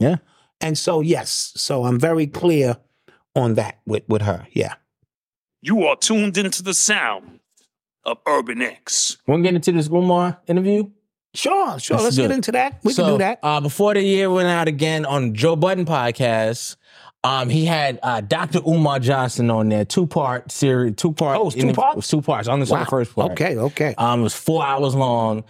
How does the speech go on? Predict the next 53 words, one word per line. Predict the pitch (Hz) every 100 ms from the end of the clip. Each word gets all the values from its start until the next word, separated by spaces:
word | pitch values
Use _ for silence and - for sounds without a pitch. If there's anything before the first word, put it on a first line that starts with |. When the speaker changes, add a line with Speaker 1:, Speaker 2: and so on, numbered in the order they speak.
| - - -
Speaker 1:
Uh, |
I | 123 127 139
watched | 190 202 -
the | 160
entirety | 135 - 160 160 156
of | 143
the | 113
first | - 151 156 -
part. | 117 104 104
It |
was, | 104
like, | 104 92
two | 143
and | 131
a |
half | 131 117
hours. | 117 104 101 98 135
Speaker 2:
Mm-hmm. | 135 143 - - - _ -
Speaker 1:
And | 127 127 127
it |
was, | 147 123
it | -
was | 139
five | 160 156
hours, | 127 101 98
actually. | 92 - 90 90
It |
Speaker 2:
Wow. | 92 104 127
Speaker 1:
was, | - -
yeah. | 117 104
Speaker 2:
Wow. | - 117 - -
Speaker 1:
Two | - 156
and | 156
a |
half | 147 139 131
hours. | 123 117 110 104 101 - - - -
And | 160 156
this | 214
is |
what | 220
I | 190
would | 143
say | - 123
about | 101 98
Umar. | 90 87 - - - _ _ _ _ _ - - _ _ _ -
This | - 135
guy | 139 151 151 147 151 - _ _
is | -
very | 107 127
smart. | 127 123 101 85 - _ _ _ -
Speaker 2:
Mm-hmm. | 175 170 214 262
Speaker 1:
An | 120
elite, | 104 104 117 139 160 190 170 - -